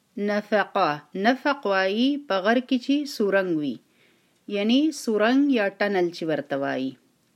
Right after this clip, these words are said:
ټیک شوه؟ نو څه معنی وي؟ چې په یو طرف بنده ننوځي او په بل طرف بنده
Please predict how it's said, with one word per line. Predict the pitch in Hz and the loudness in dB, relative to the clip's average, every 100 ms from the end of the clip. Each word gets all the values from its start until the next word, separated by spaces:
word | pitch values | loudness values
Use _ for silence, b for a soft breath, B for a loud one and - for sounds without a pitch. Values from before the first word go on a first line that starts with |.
| - | -8
ټیک | 214 - | -8 -2
شوه؟ | 269 302 - b b b b b b b 208 | 0 -2 -6 b b b b b b b -4
نو | 220 | -4
څه | - 277 | 0 2
معنی | 285 285 294 | 4 4 2
وي؟ | 294 339 330 b b b b - | 2 0 -4 b b b b -4
چې | 254 262 302 320 _ _ - | 2 2 2 -2 _ _ 0
په | 208 | 4
یو | 233 294 294 | 4 4 2
طرف | 247 269 240 196 | 2 2 -2 0
بنده | 202 202 233 | 0 4 4
ننوځي | 240 277 311 294 311 339 330 - | 4 4 2 2 2 0 -2 -2
او | 208 202 | 2 2
په | 185 | 4
بل | 226 277 262 | 4 2 2
طرف | 233 262 226 196 | 2 0 0 0
بنده | 196 190 | 0 2